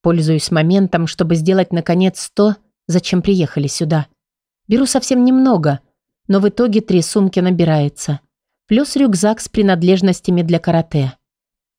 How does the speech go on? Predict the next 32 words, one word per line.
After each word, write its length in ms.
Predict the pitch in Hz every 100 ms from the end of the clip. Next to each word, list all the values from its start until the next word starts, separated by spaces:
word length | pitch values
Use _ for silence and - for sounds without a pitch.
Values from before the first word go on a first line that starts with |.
| -
М-да. 640 | 175 170 151 143 143 143 _ _ _ _ _ -
И 240 | 170 165
как 280 | - 151 -
теперь 400 | 202 190 208 196 -
это 160 | 202
все 220 | 202 - 196
тащить? 560 | 190 - 202 185 - _ _ _ _
Впрочем, 460 | _ - 285 277 277
о 80 | 285
чем 260 | - 330
это 160 | 175 165
я? 260 | 151 147 143 _ _ _ _ -
Не 180 | 254
впервой, 480 | 247 - 277 269 285
в 80 | 262
конце 320 | 180 160 -
концов. 580 | 170 175 - 180 - - _ _ _ _ -
Рюкзак 420 | 233 233 339 339
мне 220 | 165 147
на 100 | 139
плечи, 480 | 180 240 247 226 202 _ _ _
сумки 480 | - - 349 294 202
в 80 | 214
руки 300 | 285 - 214
и 40 |
вперед. 540 | - - 180 160 160 _ _ _ _ _ _ _ _ -
Чтобы 260 | - 170 165
замереть 520 | 175 175 185 180 -
на 160 | 170
выходе 440 | 160 202 - 185 175
из 120 | 160
подъезда, 640 | - 160 175 226 196 196